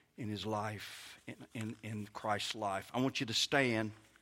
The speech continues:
Our staff is gonna be here at the invitation. Let me tell you what it's about, but I wanna tell you one other thing. When you pray that prayer, <clears throat> and you start by thanking God,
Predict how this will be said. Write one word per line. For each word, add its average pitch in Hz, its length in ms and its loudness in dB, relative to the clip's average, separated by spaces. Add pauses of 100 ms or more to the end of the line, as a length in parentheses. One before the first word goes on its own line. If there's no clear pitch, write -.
(800)
Our - 80 0
staff 123 340 6
is - 80 -2
gonna 127 140 0
be 120 140 0
here 123 120 2
at 117 100 0
the 139 120 -4
invitation. 123 720 4
Let 120 80 2
me 117 80 2
tell 139 160 2
you 127 100 4
what 120 160 2
it's - 160 -2
about, 123 380 8 (180)
but 117 80 0
I - 20 2
wanna 123 140 2
tell 139 160 2
you 127 80 4
one 123 160 4
other 123 140 0
thing. 101 400 0 (2250)
When 127 160 6
you 135 120 8
pray 151 260 10
that 160 200 6
prayer, 113 320 4 (320)
<clears throat> - 80 2 (3000)
and 123 140 6
you 127 80 6
start 147 340 10
by 127 120 10
thanking 135 440 4
God, 92 320 0